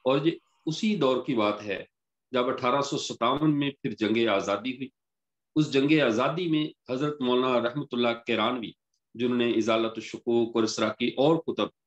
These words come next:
लिखी थी और लिखकर हिंदुस्तान के अंदर ईसाई पादरियों का मुकाबला किया था, वो इस जंग में शरीक हो गए।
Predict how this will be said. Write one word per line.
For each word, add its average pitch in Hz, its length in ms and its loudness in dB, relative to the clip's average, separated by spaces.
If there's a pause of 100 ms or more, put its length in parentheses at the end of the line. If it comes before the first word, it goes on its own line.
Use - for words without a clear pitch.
(440)
लिखी 170 320 2
थी 156 260 0 (200)
और 120 160 0
लिखकर 127 420 0
हिंदुस्तान 117 720 -2 (180)
के 120 240 0
अंदर 113 400 0
ईसाई 113 400 -2 (140)
पादरियों 104 440 -2
का 113 160 0
मुकाबला 110 400 -2
किया 101 280 -4
था, 95 200 -2 (420)
वो 160 220 2 (100)
इस 151 160 -4
जंग 113 220 0
में 110 80 -2
शरीक 123 340 -6
हो 131 100 -2
गए। 123 140 -6